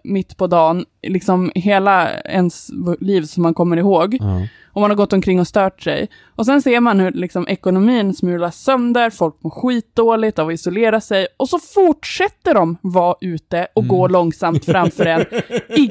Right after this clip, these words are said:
Speaker 1: grupp dessutom.
Speaker 2: Ja.
Speaker 1: Gå hem!
Speaker 2: <laughs>
Speaker 1: Gå hem!
Speaker 2: Du hade hoppats att du skulle slippa dem nu.
Speaker 1: Ja! Jag hade ju, alltså, jag, alltså, jag verkligen såg fram emot det här.
Speaker 2: Ja. Du kanske får slippa dem i framtiden.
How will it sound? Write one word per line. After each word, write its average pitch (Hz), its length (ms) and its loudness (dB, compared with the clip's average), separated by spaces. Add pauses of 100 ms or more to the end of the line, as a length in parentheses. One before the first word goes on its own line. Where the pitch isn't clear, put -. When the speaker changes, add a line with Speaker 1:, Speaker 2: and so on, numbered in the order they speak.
Speaker 1:
grupp 320 460 0
dessutom. 170 800 -4 (140)
Speaker 2:
Ja. 107 340 -4
Speaker 1:
Gå 269 260 2 (260)
hem! 240 580 0 (260)
Speaker 2:
<laughs> - 200 -4
Speaker 1:
Gå 277 260 2
hem! 277 480 0 (480)
Speaker 2:
Du 113 140 -2
hade 117 140 0
hoppats 131 300 -4
att 110 100 -6
du 110 100 -8
skulle 107 180 -8
slippa - 680 -6
dem 101 260 -6 (140)
nu. 98 100 -10
Speaker 1:
Ja! 392 680 4
Jag 269 120 2
hade 339 140 4
ju, 302 60 0 (100)
alltså, 294 280 2 (240)
jag, - 180 0
alltså, 285 160 0
jag 247 180 0
verkligen 349 540 0
såg 165 180 -4
fram 147 180 -2
emot - 180 -6
det - 80 -4
här. 139 260 -6
Speaker 2:
Ja. 101 280 -6 (600)
Du - 160 -10
kanske 107 240 -4
får 131 80 -8
slippa 135 280 -10
dem 131 120 -6
i 120 60 -6
framtiden. 123 500 -8